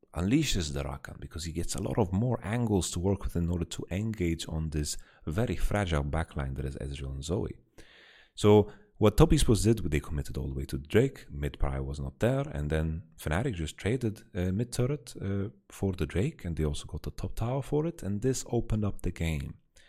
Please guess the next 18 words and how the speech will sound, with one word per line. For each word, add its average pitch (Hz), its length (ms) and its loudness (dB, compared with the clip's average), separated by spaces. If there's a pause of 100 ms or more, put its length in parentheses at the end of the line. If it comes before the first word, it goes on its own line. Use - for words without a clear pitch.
(260)
opened 127 260 4
up 107 120 0
the - 80 0
game 87 280 2
way 80 200 2
too - 220 -8
much. - 400 -10 (260)
Another 143 240 4
issue 127 260 2
for - 160 -2
me 101 160 2
this 101 260 2
time 76 280 0
around 69 280 -2
was 71 220 -4
that 73 180 -2
Zoe 101 420 4 (800)
had 85 540 2